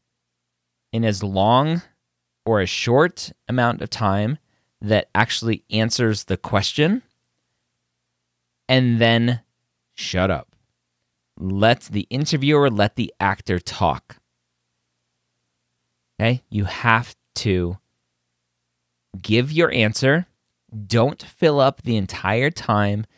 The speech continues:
Give your answer, and then listen for the follow-up questions that are going to come that are going to lead you down another path, potentially, that the interviewer has prepared.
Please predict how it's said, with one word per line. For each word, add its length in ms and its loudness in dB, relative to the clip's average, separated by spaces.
Give 280 0
your 200 0
answer, 560 -2
and 220 0
then 320 0
listen 500 -2
for 240 -2
the 100 -2
follow-up 600 2
questions 540 -2
that 100 -4
are 60 -2
going 240 -4
to 120 -8
come 460 0
that 100 -2
are 60 2
going 320 0
to 100 -6
lead 240 -2
you 80 0
down 300 0
another 300 -4
path, 520 2
potentially, 800 -2
that 480 0
the 100 -2
interviewer 500 -4
has 300 -4
prepared. 760 -10